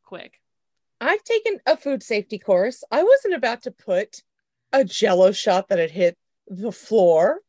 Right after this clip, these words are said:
Speaker 2: back in the fridge.
Speaker 1: But did you take the food safety course long enough to know that it shouldn't go in your mouth either?
Speaker 2: No, I probably,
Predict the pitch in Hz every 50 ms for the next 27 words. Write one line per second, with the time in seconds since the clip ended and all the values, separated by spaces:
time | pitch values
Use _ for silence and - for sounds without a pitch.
0 | 196 170 _ - - 202 214 202 180 - 240 226 202 180 180 - - 196 196 190
1 | 226 359 427 440 359 - - - - - _ _ _ _ _ - 330 330 233 202
2 | 185 190 247 285 330 - 349 349 381 392 381 - 330 370 349 330 - 370 294 _
3 | - 339 339 339 311 - - 330 285 302 294 - 302 254 - - - 269 285 277
4 | 285 254 240 240 247 254 262 269 269 269 - 285 254 254 247 247 - - - -
5 | 202 202 - - 240 240 226 233 220 233 233 214 190 190 190 202 214 226 226 226
6 | 233 240 - 214 226 240 254 277 302 285 - _ _ _ _ _ _ _ _ _
7 | _ _ _ _ _ _ _ _ _ _ _ _ _ _ _ - - _ _ -
8 | 220 262 233 240 269 254 233 202 202 - - 247 226 226 214 202